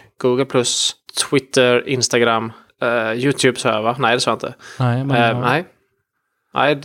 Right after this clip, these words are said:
Speaker 1: det är väl, det är väl dem.
Speaker 2: Instagram också, det visste
Speaker 1: Ja,
Speaker 2: jag inte ens.
Speaker 1: Instagram. Ja, det är nyligen nu.
Speaker 2: Ja, ja, okej,
Speaker 1: Eh, jag
Speaker 2: okej.
Speaker 1: tror i och med att vi började med, eh, den här nya förkortade, eh,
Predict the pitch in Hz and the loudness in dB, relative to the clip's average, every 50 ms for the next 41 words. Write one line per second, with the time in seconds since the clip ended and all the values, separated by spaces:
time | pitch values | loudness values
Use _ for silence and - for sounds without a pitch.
0 | 139 - - 135 131 135 151 165 175 160 131 135 151 151 175 160 127 120 151 151 | -12 -8 -2 0 0 2 2 2 0 -2 0 0 0 0 2 2 2 2 2 0
1 | 113 - _ _ _ _ - - - 131 131 131 131 - - - 240 240 170 - | -6 -12 _ _ _ _ -18 -4 0 2 4 4 4 2 2 0 0 0 2 2
2 | 156 208 311 - - - 104 - - - 87 104 - 120 131 147 131 135 139 139 | 2 2 0 -2 -4 -6 -6 -6 -6 -8 -6 -4 0 2 2 2 2 0 -2 -4
3 | 139 - - 170 139 123 131 135 143 151 160 165 175 180 190 165 135 120 120 135 | -4 -2 0 2 2 2 2 2 0 2 4 4 4 6 6 4 6 4 4 4
4 | 151 147 117 107 - - _ _ _ _ _ _ 156 196 139 123 123 135 - - | 4 2 0 -2 -4 -10 _ _ _ _ _ _ 0 2 2 0 -2 -4 -4 0
5 | 135 131 131 131 127 127 131 135 165 170 175 170 156 147 151 151 147 139 127 - | 2 2 4 4 4 4 2 2 0 0 2 4 4 4 4 4 2 2 0 0
6 | - 135 135 135 127 123 127 120 131 139 135 131 117 117 113 120 120 120 120 117 | 0 2 2 2 4 2 0 2 2 4 4 4 4 4 2 0 0 2 0 2
7 | 113 117 117 107 104 104 117 117 120 - 131 127 127 123 120 117 120 123 120 113 | 2 2 0 0 -2 -4 -6 -6 -8 -6 -4 -2 0 0 0 0 0 -2 -2 -2
8 | 113 113 113 113 - - - - - - - - - - 131 - - 147 - - | 0 0 0 -2 -4 -6 -14 -20 -20 -20 -20 -10 -8 -8 -6 -4 -4 -4 -4 -4
9 | _ - 117 110 117 117 117 117 | _ -2 -2 0 0 0 0 0